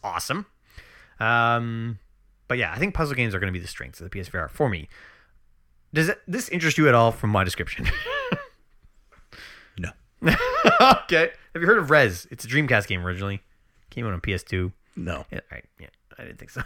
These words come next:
Speaker 1: <laughs> Let's move on. Batman Arkham V R. This is supposed to be the V R experience to get you into V R. Any interest?
Speaker 2: No.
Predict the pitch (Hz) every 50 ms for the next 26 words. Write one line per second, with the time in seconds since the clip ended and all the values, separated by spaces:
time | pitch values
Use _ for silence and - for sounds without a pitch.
0 | - - - 762 719 269 - - 233 254 254 - - - 262 - - - - -
1 | - 311 262 247 - 151 170 208 214 - 240 240 240 240 208 - 175 180 208 214
2 | - 240 220 202 180 220 220 196 196 254 220 143 123 180 - - 214 - - 202
3 | 196 190 - 185 156 175 170 160 139 143 131 127 131 151 160 165 151 151 143 131
4 | - - 127 120 120 123 113 - - - - - 160 143 147 147 - - 131 123
5 | 123 123 113 107 98 101 101 95 90 82 76 73 82 - _ - 123 131 139 131
6 | 110 95 - - - - - _ - _ _ _ _ - -